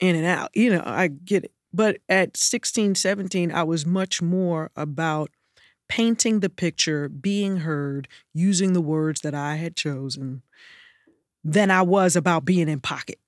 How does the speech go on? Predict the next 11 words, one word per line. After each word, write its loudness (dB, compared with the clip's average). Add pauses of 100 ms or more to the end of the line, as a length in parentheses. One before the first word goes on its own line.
(100)
It 2
was 4
like, 4
"Okay, 0
pocket? 2 (100)
What -2
pocket? -2 (180)
Get 2
out 4
of 4
here. 0